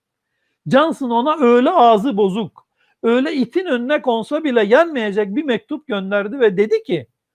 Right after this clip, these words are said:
"Bu silahlar sizin değildir, bizimdir. Bizim iznimizi almadan bu silahları kullanamazsınız. Ve ben Amerika Devlet Başkanı olarak sana çok net söylüyorum, bu silahlarla Kıbrıs'a çıkmanıza, bu silahları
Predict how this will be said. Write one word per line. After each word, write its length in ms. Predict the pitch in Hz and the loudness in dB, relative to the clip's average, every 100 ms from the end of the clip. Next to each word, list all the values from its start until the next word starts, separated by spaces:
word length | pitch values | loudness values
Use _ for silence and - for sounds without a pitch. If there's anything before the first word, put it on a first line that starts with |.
| _ _ _ - | _ _ _ -8
"Bu 140 | 247 | -6
silahlar 580 | - 320 381 285 262 226 | -2 2 4 4 4 2
sizin 480 | 180 - 202 302 320 | 0 -6 -4 -4 -2
değildir, 520 | 269 330 330 233 190 | 0 2 2 0 -2
bizimdir. 720 | 185 185 381 294 170 - _ _ _ _ _ _ 175 | -4 -4 -4 -4 -6 -6 _ _ _ _ _ _ -4
Bizim 320 | 240 320 330 | -2 0 -2
iznimizi 520 | 240 214 262 262 240 | -4 -4 -4 -2 2
almadan 540 | 277 330 294 233 214 | 2 4 2 2 -2
bu 80 | 285 | -6
silahları 600 | - 269 240 202 226 233 | -8 0 0 2 0 0
kullanamazsınız. 1120 | - 196 196 269 339 190 - 151 160 311 _ _ _ _ _ _ _ - | -4 -4 0 2 0 -2 -6 -14 -12 -14 _ _ _ _ _ _ _ 0
Ve 140 | 254 | 2
ben 120 | 302 285 | 2 0
Amerika 520 | 277 269 277 302 269 | 2 2 2 0 4
Devlet 380 | 247 254 277 285 | 4 4 0 0
Başkanı 420 | 233 - 220 254 | -2 -2 -4 0
olarak 400 | 254 214 190 180 | 0 0 -2 -4
sana 300 | - 233 262 | -6 -4 -4
çok 280 | - 339 240 | -4 -6 -2
net 240 | 240 - | -2 -2
söylüyorum, 720 | 254 196 160 143 139 247 359 _ _ _ - | -2 -2 -2 -8 -6 -6 -6 _ _ _ -6
bu 160 | 330 392 | -2 -2
silahlarla 760 | 285 254 233 208 240 226 208 | 0 2 2 4 0 0 -2
Kıbrıs'a 540 | - 359 330 247 254 220 | 0 0 0 -2 -2 -2
çıkmanıza, 640 | 214 - 202 175 170 185 | -6 -12 -12 -8 -6 -4
bu 100 | 339 | -6
silahları 680 | - 233 226 196 196 185 | -6 -4 -2 -2 0 -2